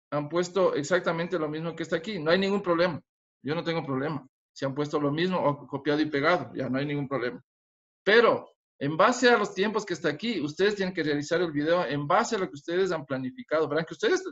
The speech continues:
crearon la sesión de clase. Yo les di el ejemplo nada más para que ustedes creen su sesión de clase. Entonces, si ustedes dicen que van a hacer exactamente lo mismo de, que está aquí, no hay ningún problema. Pero yo, cuando yo revise el video, tiene que estar lo que ustedes han planificado. Es decir, verán que el tiempo de aquí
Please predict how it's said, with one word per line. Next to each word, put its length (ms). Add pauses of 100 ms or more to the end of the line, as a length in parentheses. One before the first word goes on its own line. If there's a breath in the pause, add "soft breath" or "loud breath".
crearon 280
la 80
sesión 240
de 80
clase. 280
Yo 80
les 140
di 120
el 100
ejemplo 400
nada 180
más 300 (120)
para 160
que 100
ustedes 280
creen 240
su 100
sesión 280
de 100
clase. 300 (680)
Entonces, 140
si 80
ustedes 280
dicen 280
que 80
van 160
a 20
hacer 220
exactamente 680
lo 120
mismo 260
de, 240
que 80
está 140
aquí, 180
no 80
hay 60
ningún 200
problema. 400 (140)
Pero 160
yo, 180
cuando 240
yo 160
revise 360
el 60
video, 340
tiene 200
que 100
estar 360 (680)
lo 160
que 80
ustedes 260
han 140
planificado. 680
Es 140
decir, 460
verán 220
que 100
el 100
tiempo 280
de 100
aquí 380